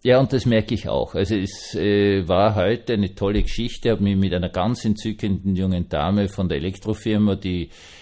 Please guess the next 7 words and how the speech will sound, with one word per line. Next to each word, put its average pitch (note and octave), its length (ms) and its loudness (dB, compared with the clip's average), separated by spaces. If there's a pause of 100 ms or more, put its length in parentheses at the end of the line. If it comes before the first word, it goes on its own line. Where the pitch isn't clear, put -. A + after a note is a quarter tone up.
(140)
äh, F2 380 -4
und G2 400 -2
einem, F2+ 400 0
einem, E2+ 340 -4
einem E2+ 360 -4
Licht, A2+ 500 -6 (720)
äh, F#2 340 0